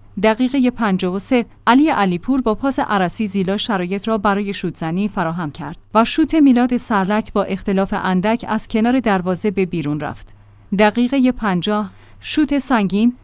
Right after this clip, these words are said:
و خطرناک محمد اکبری نسب با اختلاف اندک از بالای دروازه گندوز به بیرون رفت. با سوت محمدی نیمه دوم آغاز شد.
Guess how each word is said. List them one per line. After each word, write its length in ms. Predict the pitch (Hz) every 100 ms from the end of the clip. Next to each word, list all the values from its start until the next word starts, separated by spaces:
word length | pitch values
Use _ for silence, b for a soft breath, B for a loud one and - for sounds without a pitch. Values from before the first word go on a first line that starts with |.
| -
و 120 | 196
خطرناک 600 | - 233 220 190 196 -
محمد 500 | 196 196 202 202 202
اکبری 440 | 190 196 240 240 254
نسب 380 | 240 214 254 262
با 120 | 226
اختلاف 480 | 202 - 190 196 202
اندک 480 | 175 185 208 247 -
از 220 | 220 190
بالای 360 | 208 208 226 220
دروازه 580 | 190 185 208 202 262 254 B
گندوز 400 | 208 190 202 254
به 100 | 226
بیرون 340 | 170 160 147 151
رفت. 400 | 143 - - - - -
با 140 | 214 226
سوت 300 | - 320 294
محمدی 540 | 196 185 175 175 226
نیمه 380 | 226 220 269 269
دوم 340 | 196 156 185
آغاز 320 | - 175 180 -
شد. 240 | -